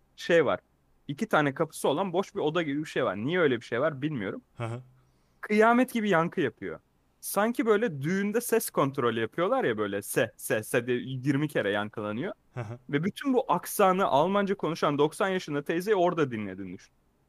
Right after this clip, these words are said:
Speaker 1: Sadece aralardan böyle flashbackler var abi. Bir tane kelime, iki tane kelime yakalıyorum.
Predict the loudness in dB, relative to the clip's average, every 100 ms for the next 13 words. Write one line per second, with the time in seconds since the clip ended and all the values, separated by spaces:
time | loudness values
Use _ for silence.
0 | _ -6 2 2 2 4 6 6 6 4
1 | 2 2 4 2 2 0 0 2 -2 0
2 | -2 -2 -2 -4 -4 -6 -4 0 0 0
3 | -2 -4 -4 -6 -4 -2 -2 -4 -4 -4
4 | -4 -4 -4 -4